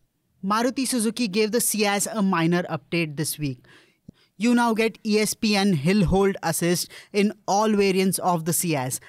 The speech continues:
Up until now, only the automatic variants got this feature. The Ciaz can also be bought now in a dual tone paint scheme for an extra sixteen thousand rupees.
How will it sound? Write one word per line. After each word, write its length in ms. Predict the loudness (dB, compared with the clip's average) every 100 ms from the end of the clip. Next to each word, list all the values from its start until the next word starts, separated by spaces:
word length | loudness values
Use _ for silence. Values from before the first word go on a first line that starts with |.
| -6
Up 160 | -6 -2
until 280 | 0 2 2
now, 300 | 2 0 0
only 260 | 0 2 2
the 140 | 0
automatic 560 | 0 0 2 0 0 -2
variants 440 | 0 0 2 -2 -2
got 240 | -2 0
this 160 | -2 -2
feature. 420 | -6 -4 -6 -8 _ -20 _
The 80 | -4
Ciaz 420 | -2 0 0 0
can 160 | -2 -4 0
also 420 | 0 0 2 0
be 160 | 0
bought 380 | 0 2 0 0
now 300 | 0 0 0
in 260 | -2 -4 -2
a 140 | -2 -2
dual 400 | 0 2 2 2
tone 340 | 2 2 2
paint 360 | 2 2 2 0
scheme 360 | 0 0 0 -4 _ -4
for 180 | -2
an 280 | -2 -2 -4
extra 320 | -2 -2 -2
sixteen 380 | -2 -2 0 0
thousand 400 | 2 0 0 0
rupees. 440 | -2 -6 -12 -14